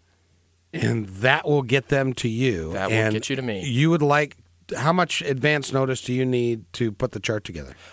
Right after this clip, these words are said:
Speaker 2: Oh, usually right now, uh, appointments are usually available, not same week, but usually a week or two out.
Speaker 1: And
Speaker 2: So
Speaker 1: what
Speaker 2: not a lot of
Speaker 1: information
Speaker 2: waiting
Speaker 1: should they
Speaker 2: time.
Speaker 1: gather to get to you?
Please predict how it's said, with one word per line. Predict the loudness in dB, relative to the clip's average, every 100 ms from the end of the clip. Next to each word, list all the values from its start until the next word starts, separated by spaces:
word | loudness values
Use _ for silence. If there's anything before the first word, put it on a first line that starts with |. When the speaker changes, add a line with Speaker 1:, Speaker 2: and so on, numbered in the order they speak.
| -2
Speaker 2:
Oh, | 0 0
usually | -2 -4 -2 0 0 0
right | -2 -2
now, | -2 -2 -2 -8 -6
uh, | -4 -2 -4
appointments | -4 -6 -4 -6 -6
are | -6
usually | -6 -6 -6
available, | -4 -2 -2 -2 0 -2 -4 -6
not | -4 -2
same | -2 -2 -2
week, | -6 -8 -10
but |
usually | -10 -6 -6
a | -4
week | -6 -8
or | -12
two | -12 -12
out. | -12 -14 -18 -20 -20 -20 -20 -20 -14 -2
Speaker 1:
And | 2 2
Speaker 2:
So | 4
Speaker 1:
what | 4
Speaker 2:
not | 4
a |
lot |
of |
Speaker 1:
information | 4 4 4 2
Speaker 2:
waiting | 0 0
Speaker 1:
should | 0 0
they | 0
Speaker 2:
time. |
Speaker 1:
gather | 0 0 0 -4
to | -6
get | -6 -6
to | -8
you? | -12 -14